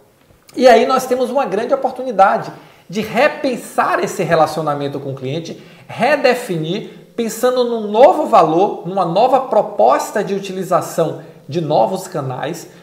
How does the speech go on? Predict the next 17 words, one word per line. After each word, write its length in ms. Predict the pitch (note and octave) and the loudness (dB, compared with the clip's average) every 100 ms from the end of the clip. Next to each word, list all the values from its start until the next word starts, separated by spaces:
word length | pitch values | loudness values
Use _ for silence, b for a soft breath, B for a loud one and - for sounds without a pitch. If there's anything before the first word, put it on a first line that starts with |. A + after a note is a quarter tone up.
| B - | B -4
pensando 380 | G3 F#3+ G3+ F#3+ | -4 -2 -4 -4
em 80 | |
conteúdo, 640 | F3 F3+ D#3+ D3 C#3+ E3+ D#3+ | -4 -4 -2 -2 -2 -2 -2
pensando 340 | E3 C#3 E3 | -4 -6 -6
em 60 | D#3+ | -4
promoção, 840 | D#3+ D#3 C#3+ - - D3 D#3 C3+ - | -2 0 -2 -4 -6 -4 -4 -6 -4
prevenção, 920 | D#3 D#3 C#3+ C3+ - - D3+ D3 C#3+ | 0 0 -2 -8 -12 -8 -6 -4 -6
tratamento, 760 | E3 D#3+ D#3+ C#3 C3+ C#3+ C#3 C#3 | -2 0 0 -2 -4 -8 -10 -12
bem-estar. 920 | C3 F#3+ F3 - - C#3 C3 - B B B B | -6 -6 -6 -8 -2 0 0 -6 B B B B
Dá 180 | D#3+ G#3+ | -6 -4
pra 140 | G#3 | -6
pensar 380 | G3+ F#3 - F3+ | -6 -6 -4 -6
uma 140 | F3 | -6
coisa 320 | D#3+ F3+ F3+ F3 | -8 -6 -4 -4
muito 600 | D#3+ D#3 D#3+ G#3+ A3 E3 | -6 -8 -8 -8 -8 -6
mais 400 | D3+ C#3+ A2+ A#2 | -4 -4 -8 -8
ampla, 380 | C#3 D3 - | -10 -8 -8